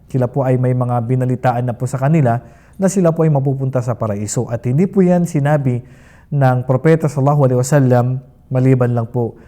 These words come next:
sa mga sahaba at kung ilan po ay nasaksihan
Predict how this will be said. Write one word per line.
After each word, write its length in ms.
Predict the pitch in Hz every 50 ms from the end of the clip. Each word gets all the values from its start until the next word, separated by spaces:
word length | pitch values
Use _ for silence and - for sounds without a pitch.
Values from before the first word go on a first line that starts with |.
| - _
sa 160 | - - 147
mga 480 | 131 120 113 110 110 107 107 104 104 107 - - _
sahaba 560 | - - 139 110 120 117 110 120 127 117 -
at 240 | 113 120 - - -
kung 220 | - 160 156 156 135
ilan 240 | 139 131 135 131 131
po 220 | 135 131 127 131
ay 160 | 131 131 135 135 135
nasaksihan 720 | - 151 151 - 170 156 - - 214 190 160 131 123 135